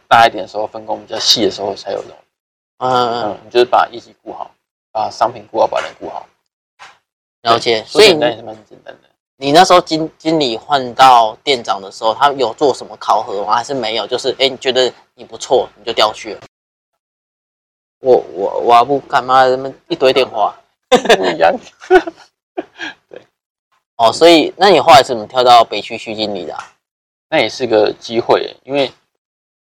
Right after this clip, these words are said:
Speaker 1: 其实这个职位原本就有一，一，一位主管在了，
Speaker 2: 嗯。
Speaker 1: 然后也是因，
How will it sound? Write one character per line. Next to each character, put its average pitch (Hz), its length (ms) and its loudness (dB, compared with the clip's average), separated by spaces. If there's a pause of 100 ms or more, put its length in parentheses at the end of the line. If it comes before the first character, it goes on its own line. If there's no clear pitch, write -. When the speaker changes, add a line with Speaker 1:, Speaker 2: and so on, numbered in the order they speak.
Speaker 1:
其 135 180 -2
实 139 100 -6
这 180 100 2
个 156 80 2
职 120 160 -4
位 127 280 4 (240)
原 127 100 -10
本 113 100 -12
就 120 120 -2
有 90 60 0
一， 110 240 -8
一， 113 160 -12 (240)
一 120 60 -14
位 110 380 0 (240)
主 113 100 -16
管 107 180 -4
在 92 120 -2
了， - 260 -10 (180)
Speaker 2:
嗯。 117 340 -4
Speaker 1:
然 107 120 0
后 110 220 4
也 104 80 -6
是 123 220 2
因， 123 400 -8